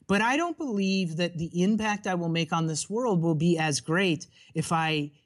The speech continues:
commit to the idea of accepting my intensity and you,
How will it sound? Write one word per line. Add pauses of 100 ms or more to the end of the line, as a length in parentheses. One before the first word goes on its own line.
commit
to
the
idea
of
accepting
my
intensity (440)
and
you,